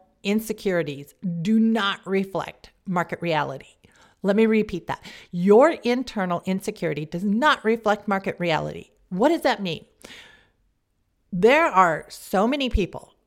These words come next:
who are undercharging for their services, for their products, because they believe that the market won't pay more.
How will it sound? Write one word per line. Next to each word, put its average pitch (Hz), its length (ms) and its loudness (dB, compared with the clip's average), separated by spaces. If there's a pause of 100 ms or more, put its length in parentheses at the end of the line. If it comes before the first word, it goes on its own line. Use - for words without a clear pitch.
who 202 180 4
are - 160 0 (120)
undercharging 233 920 -2 (540)
for 247 500 6 (100)
their 185 400 0
services, 170 720 -4
for 208 200 0
their 196 160 0
products, - 680 -6 (380)
because 247 880 -2 (520)
they 196 160 2
believe 190 880 -4
that 185 220 -4
the 190 60 0
market 175 440 -2
won't 180 440 -6
pay 190 240 -6
more. 143 340 -12